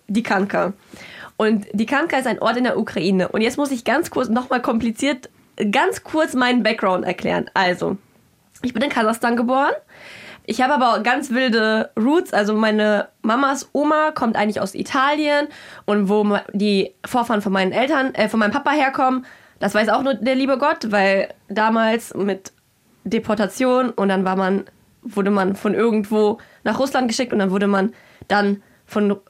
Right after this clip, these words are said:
Russland weiterverteilt nach Kasachstan, nach Usbekistan, nach Ki-, Kirgisistan. Also man,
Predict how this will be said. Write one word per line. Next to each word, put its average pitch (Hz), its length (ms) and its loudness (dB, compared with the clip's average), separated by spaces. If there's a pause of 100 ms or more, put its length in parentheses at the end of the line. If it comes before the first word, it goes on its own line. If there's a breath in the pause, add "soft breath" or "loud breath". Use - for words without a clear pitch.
Russland 233 560 0 (220)
weiterverteilt 269 800 0 (320)
nach 214 180 -2
Kasachstan, 247 540 2
nach 208 180 -2
Usbekistan, 214 880 0 (180 loud breath)
nach 240 180 0
Ki-, 226 280 -2 (100)
Kirgisistan. 226 720 0
Also 214 220 0
man, 220 320 0